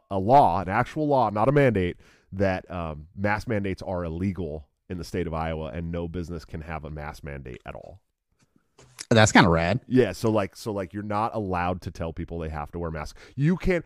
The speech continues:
Speaker 1: I mean, you can suggest it, and people can still wear their fucking masks, and people still do. I mean, there's still people
Speaker 2: Sure,
Speaker 1: wearing
Speaker 2: wear the
Speaker 1: masks.
Speaker 2: shit. I don't give a damn.
Speaker 1: Yeah, and that's what I've always come to too. Is like, I don't give a shit if people wear
Speaker 2: Suffocate.
Speaker 1: masks. Yeah.
Speaker 2: <laughs> Wear ten. I don't give a fuck, dude. God damn.
Speaker 1: Fuck, please.
Speaker 2: I'm, I'm a,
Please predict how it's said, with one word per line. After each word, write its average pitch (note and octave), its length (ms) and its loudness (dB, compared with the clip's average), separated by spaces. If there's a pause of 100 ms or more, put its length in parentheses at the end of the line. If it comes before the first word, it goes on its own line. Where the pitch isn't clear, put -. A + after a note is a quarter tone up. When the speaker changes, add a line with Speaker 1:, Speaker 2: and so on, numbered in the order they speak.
(140)
Speaker 1:
I C3 80 -2
mean, C#3+ 260 0
you D3 140 -2
can D3+ 220 -2
suggest B2 520 -2
it, E3+ 300 -2
and G2+ 340 -4
people A#2+ 260 -4
can A2 140 -6
still A2 240 -2
wear G2 200 4
their F2 120 0
fucking D#2 320 -10
masks, C#2 240 -12
and C3 140 -6
people F3+ 180 0
still D#3+ 180 0
do. A#2 280 2
I D#2 60 -2
mean, F#2+ 100 -2
there's A2+ 140 -2
still B2 120 -4
people C#4+ 160 6
Speaker 2:
Sure, C4 140 10
Speaker 1:
wearing F#2 140 4
Speaker 2:
wear B2 100 12
the F#3+ 60 12
Speaker 1:
masks. D3 120 8
Speaker 2:
shit. G2+ 120 2
I - 20 8
don't C#3+ 100 8
give F2 120 0
a - 20 -16
damn. F#2+ 300 2
Speaker 1:
Yeah, F3+ 160 6
and F3 100 4
that's G#3+ 140 4
what A#3+ 160 2
I've G#3 180 2
always G#3 180 -2
come D#3+ 200 -8
to C3 100 -8
too. E3+ 160 -2
Is G#2+ 80 -2
like, G#2 80 -2
I C3 80 2
don't B3 120 -2
give C#3 120 0
a F#2 40 -2
shit - 100 -4
if - 0 -
people - 100 10
wear C#4 80 12
Speaker 2:
Suffocate. E3+ 380 10
Speaker 1:
masks. - 140 -6 (280)
Yeah. A#3+ 120 6 (640)
Speaker 2:
<laughs> - 40 -12
Wear G#3 160 10
ten. D4 280 10
I G#3+ 60 10
don't D4+ 120 6
give C3 100 6
a - 60 -2
fuck, A3 300 6
dude. B3 200 6
God F#3+ 240 8
damn. G3+ 300 6
Speaker 1:
Fuck, D3+ 380 6
please. C#3 320 6
Speaker 2:
I'm, B3 220 8
I'm C4+ 140 4
a, C#3 200 8